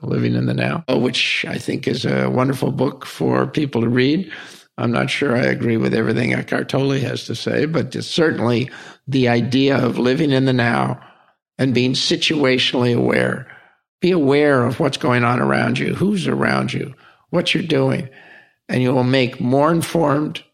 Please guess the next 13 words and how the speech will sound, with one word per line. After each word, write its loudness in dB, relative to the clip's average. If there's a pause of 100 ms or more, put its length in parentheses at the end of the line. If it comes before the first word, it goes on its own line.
better 2
informed 0 (460)
and 0
more 2
realistic 0
decisions -4 (920)
and 2
make -2
better 2
judgments, -2
in -4
my 0
opinion. -4